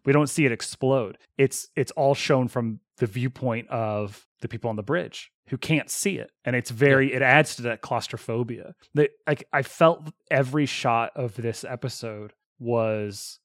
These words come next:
Speaker 1: I mean, La-, La'an is an intense character from the get-go. She is intense. But every, every scene just got more and more intense.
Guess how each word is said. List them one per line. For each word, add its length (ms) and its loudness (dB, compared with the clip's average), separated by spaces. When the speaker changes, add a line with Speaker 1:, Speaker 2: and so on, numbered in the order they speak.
Speaker 1:
I 60 -10
mean, 260 2
La-, 160 0
La'an 640 6
is 200 0
an 80 -2
intense 400 -4
character 580 -8
from 180 0
the 100 0
get-go. 460 -6
She 220 -4
is 160 2
intense. 600 -8
But 180 -6
every, 560 2
every 680 -2
scene 500 0
just 180 -8
got 140 -2
more 420 0
and 200 -4
more 240 -4
intense. 520 -8